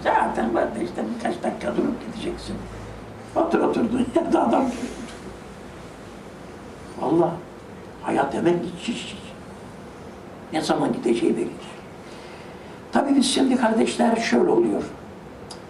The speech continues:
Geçmiş zaman, gelecek zaman. İkisi de yok şu anda. Dün var mı? Yok. Yarın var mı? O da yok. Peki hayat nedir? Hayat sen orada duruyorsun, ben de burada duruyorum. Biraz sonra eve gideceksin, hayal o. <laughs>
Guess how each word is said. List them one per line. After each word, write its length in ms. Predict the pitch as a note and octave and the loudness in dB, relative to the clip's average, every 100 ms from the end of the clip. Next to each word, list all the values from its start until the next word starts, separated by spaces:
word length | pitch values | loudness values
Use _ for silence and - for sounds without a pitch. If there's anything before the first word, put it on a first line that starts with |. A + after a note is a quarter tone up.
| - - | -16 2
Geçmiş 380 | F4 F4 B3 - | 4 6 4 4
zaman, 400 | - A#3+ - A#3+ - - - | 6 6 6 2 0 -2 2
gelecek 420 | F4 - - - | 4 4 2 -2
zaman. 260 | - - - - - | -6 -8 -10 -12 -2
İkisi 260 | - - - | -2 2 4
de 100 | F3 | 4
yok 220 | - - | 4 0
şu 100 | - | -2
anda. 100 | - - - - - - - - - | -6 -8 -12 -14 -14 -14 -14 -6 6
Dün 180 | F3 F3 | 8 8
var 140 | - | 6
mı? 200 | - F3 - | 2 0 2
Yok. 120 | - - - - - D#3 | 0 -2 -10 -14 -4 4
Yarın 300 | F3+ A3 A3 | 4 6 4
var 100 | G3+ | 4
mı? 180 | F3+ | 2
O 60 | - | 2
da 40 | A2+ | 2
yok. 140 | - - - - - - - | 0 -4 -12 -14 -14 -12 0
Peki 140 | - | 2
hayat 400 | E3+ G#3 A#3 - | 6 6 6 6
nedir? 220 | F#3 F3+ G3+ - - - - | 4 4 2 -2 -10 -14 -2
Hayat 240 | G#3 G#3 F3+ | 2 4 4
sen 180 | G#3 G3 | 4 6
orada 280 | F3 F3 | 6 6
duruyorsun, 380 | F3 - A#3 D#4+ | 6 4 4 4
ben 160 | D4 A#3+ | 4 4
de 40 | - | 4
burada 260 | E4+ F4 - | 4 6 4
duruyorum. 240 | - - - - - | 2 0 -6 -12 2
Biraz 220 | A#3 - | 4 6
sonra 220 | A#3 G3+ | 4 6
eve 160 | F4 F4+ | 8 8
gideceksin, 380 | F4 - - - | 6 2 0 2
hayal 360 | D4+ E4 E4+ | 4 6 6
o. 140 | D4 - - - | 4 0 -6 -4
<laughs> 60 | - | 2